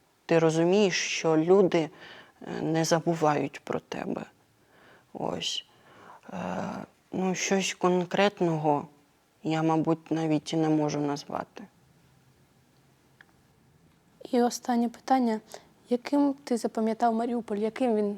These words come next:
Speaker 2: залишиться у тебе?
Speaker 1: Ну, хоч останнім я його бачив і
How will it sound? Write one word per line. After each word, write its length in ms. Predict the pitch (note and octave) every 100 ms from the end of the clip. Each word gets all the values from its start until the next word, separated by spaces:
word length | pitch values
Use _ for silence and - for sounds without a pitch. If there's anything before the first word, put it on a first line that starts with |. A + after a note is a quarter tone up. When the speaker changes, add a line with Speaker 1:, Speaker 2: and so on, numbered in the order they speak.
| G3+
Speaker 2:
залишиться 640 | A3 A3 - G#3+ - G#3 - _ -
у 80 | G#3
тебе? 320 | - A3 A3 - - _ _ - _ _ _ _ _ _ - - - - - - - - - - - - _ _
Speaker 1:
Ну, 160 | G#3+ G3
хоч 340 | - G3+ -
останнім 720 | G3 - - G3 G3+ G3 F#3
я 180 | F3+ F3+
його 320 | F3+ F3 E3
бачив 600 | E3+ F3 F3 - E3 D#3+
і 100 | -